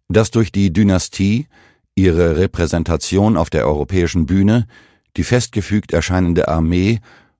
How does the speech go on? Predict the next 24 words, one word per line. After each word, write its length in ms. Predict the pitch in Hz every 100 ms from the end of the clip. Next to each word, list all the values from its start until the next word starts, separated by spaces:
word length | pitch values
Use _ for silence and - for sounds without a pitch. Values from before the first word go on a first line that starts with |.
| _
und 320 | 104 123 -
die 160 | 104 82
Wahrnehmung 480 | 90 92 95 95 98
von 220 | 98 101
außen 560 | - 85 - 98 95 -
als 200 | 90 -
eine 280 | 92 87
Einheit 460 | 90 85 73 80 80
empfunden 540 | 101 - 98 - 73
wurde. 340 | 67 71 65 - _ _ _ _ _ _ _ _ _ _ _ _ _ _ _ _ _ -
Der 180 | 104 110
maßgebliche 800 | 120 143 - 110 92 85 -
Anteil 560 | 107 120 110 92 76 71
an 100 | 78
diesem 240 | 82 87
Prozess 520 | 82 80 76 104 110 -
dynastischer 680 | 78 85 95 - 78 78
Staatsbildung 840 | 73 - 92 87 - 92 90 101 95 - - - _
gebührt 400 | 98 104 139 -
dem 200 | 110 107 -
Ehrgeiz 640 | 101 92 101 123 123 -
und 240 | 98 98
dem 200 | 101 98
Durchsetzungsvermögen 1300 | 110 120 - 82 - 80 76 - 82 85 92 92 98